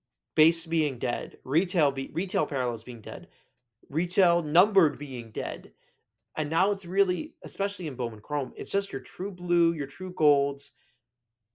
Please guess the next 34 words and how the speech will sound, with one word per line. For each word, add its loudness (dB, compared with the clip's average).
and -2
your 0
oranges, -2
your -6
reds, -2
your, -12
your -6
supers -6
that -4
anyone -2
really, 0
oranges, -2
your, -4
anyone 2
really 2
cares 0
about. -8
Like, -6
true -6
blue 6
is, 0
like, 0
the -2
lowest 0
auto 4
that -8
people -2
will, -2
like, -2
actually -8
want -12
and -20
care -14
about. -18